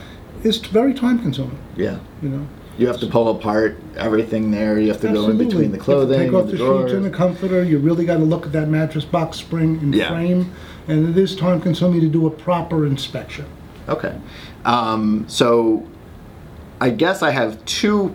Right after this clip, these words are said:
Speaker 2: parameters there. So one is I get an individual call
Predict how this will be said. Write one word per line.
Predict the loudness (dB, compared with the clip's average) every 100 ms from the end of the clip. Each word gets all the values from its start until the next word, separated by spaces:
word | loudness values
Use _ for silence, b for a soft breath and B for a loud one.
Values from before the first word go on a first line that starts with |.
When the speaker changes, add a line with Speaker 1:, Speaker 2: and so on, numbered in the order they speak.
| -2
Speaker 2:
parameters | 0 2 0 -2 -2 -2
there. | -6 -4
So | 0
one | 2 4 2
is | 2 2 2 -2 -8 -18 -20 -18 -4
I | 0
get | 0 2
an | 2
individual | 4 4 4 2 0
call | 0 0 0 -4